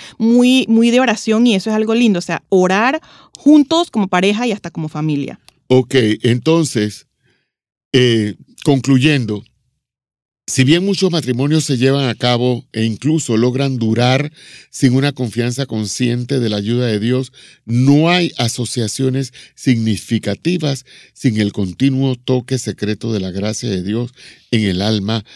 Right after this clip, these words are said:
Speaker 2: del matrimonio. Un verdadero enfoque en Dios
Speaker 1: Ujú.
Speaker 2: va a re-,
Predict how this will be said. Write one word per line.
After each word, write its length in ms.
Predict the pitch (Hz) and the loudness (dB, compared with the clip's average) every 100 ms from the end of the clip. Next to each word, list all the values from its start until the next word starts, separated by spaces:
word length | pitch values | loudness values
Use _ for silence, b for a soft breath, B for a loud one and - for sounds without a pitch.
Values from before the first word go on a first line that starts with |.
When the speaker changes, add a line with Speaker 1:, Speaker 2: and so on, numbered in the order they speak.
| b - | b -8
Speaker 2:
del 260 | 98 101 | 2 2
matrimonio. 840 | 95 90 95 87 85 85 80 90 - _ _ _ _ - | 2 -2 -4 -4 -4 -6 -6 -10 -12 _ _ _ _ 0
Un 100 | 139 | 2
verdadero 400 | 156 135 123 127 | 4 4 2 2
enfoque 640 | 127 117 - 139 - 123 - | 0 -2 0 0 0 -4 -2
en 240 | 98 92 | -4 -4
Dios 460 | 90 120 147 175 - | -2 0 0 -2 -4
Speaker 1:
Ujú. 360 | 226 196 220 240 | -4 -2 -2 -2
Speaker 2:
va 180 | - 127 | -2 0
a 240 | 127 117 | 0 -2
re-, 260 | - 110 | -2 -4